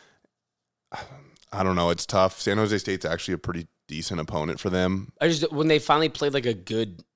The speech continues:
Speaker 2: co-, like, they lost to Ball State in the, like, the last game of the year.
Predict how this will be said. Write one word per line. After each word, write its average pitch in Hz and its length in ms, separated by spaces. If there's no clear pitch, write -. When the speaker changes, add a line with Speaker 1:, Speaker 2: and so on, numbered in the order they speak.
Speaker 2:
co-, - 240
like, 113 160
they 107 160
lost 110 260
to - 40
Ball 95 180
State 92 300
in 85 100
the, 85 80
like, 82 200
the 98 100
last 90 200
game 92 140
of 82 60
the 90 60
year. 101 420